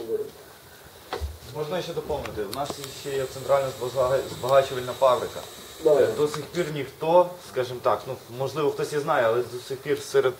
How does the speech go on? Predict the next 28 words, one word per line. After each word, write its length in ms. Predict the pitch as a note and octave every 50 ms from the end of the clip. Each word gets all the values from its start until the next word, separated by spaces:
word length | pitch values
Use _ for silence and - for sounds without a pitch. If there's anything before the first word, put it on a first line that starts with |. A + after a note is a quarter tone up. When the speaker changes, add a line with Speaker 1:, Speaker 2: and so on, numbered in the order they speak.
| - C3
Speaker 2:
мас 160 | C#3+ C3+ B2+ - -
людей 260 | C3+ C3+ D3+ E3 E3+ E3 - - - - -
ніхто 180 | A#2+ A#2+ E3 E3+
не 80 | E3
знає, 240 | D3+ D3+ F3+ E3 D3 -
хто 120 | - E3
її 120 | D#3+ D3+ D3
директор, 420 | C#3+ D3+ D3 D3+ D3+ D3+ - D3 B2+ - - - A2
взагалі, 600 | A2+ C#3 C3 B2 D#3 E3 E3 E3 D3+ C#3+ C3+ C#3
як 120 | C3 D3+ C#3+ - -
вона 120 | C#3+ D3
існує. 340 | D3 C#3 - C3+ A2 F2 D#2+ - - - - - - -
Speaker 1:
Вони, 240 | F3+ F3 E3+ D#3 - - -
вони 240 | - C#3+ D#3+ E3 E3 E3+ - - -
після 260 | D#3+ C#3 - D3+ C#3+
сьогоднішньої 720 | C#3+ - - D#3 D#3 E3+ E3+ E3 D#3 C#3+ - D#3 D3+ D3+
нашої 340 | D3+ D#3 D3+ D3+ - D#3 D3
розмови, 440 | D3 D3 C3+ C#3+ D#3+ E3 D#3+ D3 C#3
я 100 | C3 B2+
думаю, 300 | C3 C#3 C#3 C#3 C3 B2+
що 140 | - C#3+
вони 180 | C3+ C3+ C#3+ C#3
на 120 | C#3 C3+
мене 240 | C3+ C#3 C#3 C3+ C#3
образилися, 800 | C#3 C3+ C3+ C#3+ D3+ D#3 D3+ C#3 C#3 B2+ A#2 A#2 A2+ - - A#2+
але 120 | A#2 A#2+ A#2+
нічого, 340 | A#2+ B2+ B2+ - - -
переживуть. 640 | - - A#2+ A2+ A#2+ A2 A2 A#2+ A#2+ B2+ B2 -